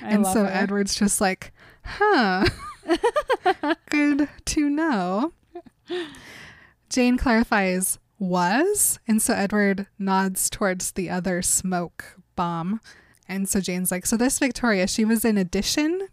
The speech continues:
Speaker 2: to the eighteen?"
Speaker 1: <laughs>
Speaker 2: And Edward was like, "Yes, she just had one other with her, a little bit older, but still, like, a year old."
Speaker 1: So then
Speaker 2: Twenty.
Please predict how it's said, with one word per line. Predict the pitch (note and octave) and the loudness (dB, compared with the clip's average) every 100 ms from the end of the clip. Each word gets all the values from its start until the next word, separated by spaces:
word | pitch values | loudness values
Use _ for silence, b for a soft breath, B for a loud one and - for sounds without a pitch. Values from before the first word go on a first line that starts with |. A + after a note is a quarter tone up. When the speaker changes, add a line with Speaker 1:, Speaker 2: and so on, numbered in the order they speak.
| - | -10
Speaker 2:
to | - C4 | -2 0
the | A3 A3+ | 0 -2
eighteen?" | G#3 A#3 G#3+ A#3+ E4 - - | -2 -4 -2 -2 -6 -8 0
Speaker 1:
<laughs> | A#3 - - A3 | 0 0 -6 0
Speaker 2:
And | G#3 | 2
Edward | G#3 G#3 | 2 0
was | G#3+ G#3 | 0 0
like, | G#3 F#3+ | 0 0
"Yes, | F#3+ F3 F#3+ - | 0 2 0 0
she | A#3 | 0
just | B3 - | 0 0
had | B3+ | 0
one | G#3+ G#3+ A3 | 2 2 2
other | G3 F#3+ F3+ | 0 2 0
with | F3 F#3+ | 0 -2
her, | F#3+ | -2
a | F3 | -2
little | F#3+ G#3 | 0 0
bit | A3 F#3 | 0 -2
older, | F#3 F3+ F3+ | -4 -2 -4
but | F#3 F#3+ | -4 -4
still, | - F3 E3+ E3+ | -2 -2 -2 -4
like, | E3+ F3 | -4 -4
a | F#3 | -4
year | F#3 F3+ F3 | -2 -2 -2
old." | F3+ F3+ E3+ F3 G3 - B E4 D#4 C#4 B B | -2 -2 -2 -6 -8 -10 B -10 -10 -14 B B
Speaker 1:
So | - C4+ G#3+ | -2 0 2
then | G#3+ A3 A#3 A3+ G#3 | 2 2 2 2 0
Speaker 2:
Twenty. | G#3+ A3+ A#3 B3+ C4 - F#3 F3 E3+ F#3 | -2 0 0 0 -2 -6 -6 -6 -6 -2